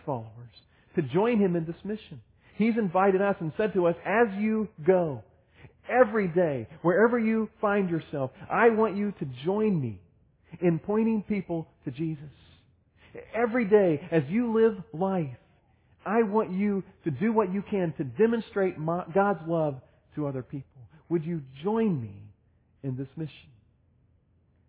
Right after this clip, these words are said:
I, I heard about a, uh, monastery where there was a, uh, kind of new student who had joined them. And he, this new student was called in, uh, to the abbot's office one day and, uh, given some instructions and then said, "Now tomorrow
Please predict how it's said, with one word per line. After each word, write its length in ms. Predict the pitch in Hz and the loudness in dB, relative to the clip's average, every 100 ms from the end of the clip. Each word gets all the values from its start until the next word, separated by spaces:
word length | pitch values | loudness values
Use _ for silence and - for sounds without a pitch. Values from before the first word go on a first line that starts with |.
| _ _ _ _ _ _ _ _ - | _ _ _ _ _ _ _ _ -8
I, 160 | - | -2
I 20 | 143 | 0
heard 160 | 170 | 2
about 340 | 165 151 147 - | 2 0 0 -4
a, 220 | 123 120 | -4 -2
uh, 60 | |
monastery 640 | 113 135 160 156 - 113 127 | -2 0 0 -2 -4 -2 -2
where 180 | 120 120 | -2 -4
there 160 | 120 | -2
was 160 | 117 120 113 | -2 -4 -2
a, 240 | 117 113 | -2 -2
uh, 220 | 107 107 107 | -4 -6 -8
kind 120 | 139 | -8
of 100 | 117 | -6
new 320 | 120 143 151 139 - | -2 0 0 -4 -2
student 320 | 214 135 110 - _ | -2 -2 -8 -16 _
who 100 | 131 | -4
had 180 | 123 101 | -2 -4
joined 300 | 127 131 110 | -4 -4 -6
them. 200 | 107 104 _ _ _ _ _ _ _ _ | -8 -10 _ _ _ _ _ _ _ _
And 200 | 127 131 | -4 -2
he, 120 | 131 139 - | -2 -4 -8
this 140 | 135 | -8
new 120 | 180 170 | -2 -2
student 260 | 185 170 | 0 0
was 100 | 135 - | 0 0
called 180 | 156 147 | 0 2
in, 240 | 147 139 - - | -2 -6 -10 -16
uh, 140 | 123 120 | -8 -8
to 140 | - | -4
the 100 | 117 | -2
abbot's 340 | 123 139 139 101 | 0 0 0 -2
office 340 | 120 135 120 - | -4 -4 -6 -8
one 200 | 117 107 | -8 -6
day 280 | 110 131 110 - | -6 -6 -12 -18
and, 340 | - 107 107 110 | -14 -12 -10 -8
uh, 180 | 110 110 - _ _ - | -6 -8 -14 _ _ -2
given 160 | 175 165 | -2 0
some 100 | 151 | -4
instructions 580 | 131 - 214 - 143 165 | -6 -4 -4 -4 -6 -4
and 100 | 156 | -2
then 120 | 180 - | -4 -2
said, 160 | 160 | -2
"Now 120 | 147 147 | 0 -4
tomorrow 540 | - 196 226 160 175 | -4 -2 0 0 -4